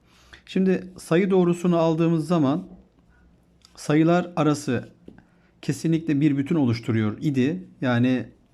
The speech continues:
sıfır ile bir arası bir bütündür. Sıfır ile eksi bir arası bir bütündür. Bir ile iki arası bir bütündür.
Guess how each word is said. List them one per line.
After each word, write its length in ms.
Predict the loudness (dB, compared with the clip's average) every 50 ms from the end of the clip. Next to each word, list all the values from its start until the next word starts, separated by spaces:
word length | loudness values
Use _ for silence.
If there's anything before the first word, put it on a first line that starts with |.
| _ _ _ _ _ _ _
sıfır 340 | -14 -6 -6 -2 -2 0
ile 140 | 0 0 2
bir 80 | 2 2
arası 300 | 2 2 0 -2 -2 -2
bir 140 | -2 -2 -2
bütündür. 500 | -2 -2 0 0 0 0 -2 -4 -10 -18 _ _ _ _ -20 _ _ _ _ _ _ _ -20
Sıfır 320 | -12 -8 -8 -4 -2 0
ile 100 | 0 0
eksi 240 | 0 -2 -2 -2 0
bir 60 | 2
arası 380 | 2 2 0 -2 -4 -6 -6 -4
bir 160 | -2 -2 -2
bütündür. 560 | -2 -2 -2 -2 -2 -2 -2 -4 -8 -12 -18 _ _ _ _ _ _ _ _ _ _ _ 0
Bir 120 | 0 2
ile 140 | 2 2 2
iki 200 | 0 0 0 0
arası 340 | 0 0 -2 -4 -8 -12 -12 -14 _ _ -4 -2
bir 160 | -2 -2 -2
bütündür. 560 | -4 -4 -4 -2 -2 0 -2 -2 -4 -8 -18